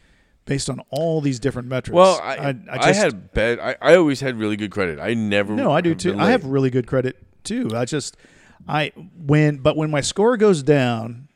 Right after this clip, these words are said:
Speaker 1: you know,
Speaker 2: Dude,
Speaker 1: from
Speaker 2: my score plummeted when I got divorced.
Speaker 1: Oh, really? Why is that?
Speaker 2: Because everything split up. I, I got, I had to assume all this debt.
Speaker 1: So, but your, did, okay, so did your debt,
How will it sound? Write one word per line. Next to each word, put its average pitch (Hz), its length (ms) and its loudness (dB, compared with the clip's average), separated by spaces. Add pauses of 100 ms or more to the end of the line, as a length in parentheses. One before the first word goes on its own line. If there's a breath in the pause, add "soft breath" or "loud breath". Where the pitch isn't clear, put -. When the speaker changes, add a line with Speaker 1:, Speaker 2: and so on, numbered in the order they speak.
(160)
Speaker 1:
you 147 140 -8
know, 120 420 -6
Speaker 2:
Dude, 127 100 -8
Speaker 1:
from 123 60 -8
Speaker 2:
my 120 100 -2
score 117 280 -8
plummeted 92 580 -16
when 80 80 -14
I 80 60 -12
got 71 180 -16
divorced. 73 460 -20 (320)
Speaker 1:
Oh, 127 80 -2
really? 127 200 0
Why 127 140 -2
is 120 120 -4
that? 123 200 -8 (560)
Speaker 2:
Because 95 260 -8
everything 76 300 -14
split 71 320 -16
up. 110 340 -6
I, 85 100 -12 (160)
I 78 180 -12
got, 71 200 -16
I 69 120 -18
had 76 160 -14
to 71 60 -18
assume 80 420 -16
all 71 180 -16
this 69 340 -20
debt. 98 280 -8 (1200 soft breath)
Speaker 1:
So, 147 460 4
but 147 400 -4
your, 139 380 0
did, 151 360 -6 (1600)
okay, 127 460 -4
so 139 240 -2
did 120 340 -6
your 123 120 -2
debt, 123 340 -4